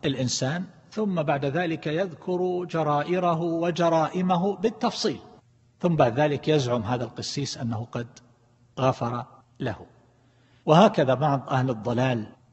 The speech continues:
الذين يعطون من شاءوا صكوك الغفران،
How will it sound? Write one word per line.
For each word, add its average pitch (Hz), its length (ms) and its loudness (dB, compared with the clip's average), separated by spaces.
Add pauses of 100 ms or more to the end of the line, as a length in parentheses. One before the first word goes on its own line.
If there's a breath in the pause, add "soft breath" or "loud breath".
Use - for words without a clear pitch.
(280)
الذين 151 300 4
يعطون 143 720 2 (160)
من 139 140 0
شاءوا 123 440 -2
صكوك 156 600 0 (340)
الغفران، 123 640 -2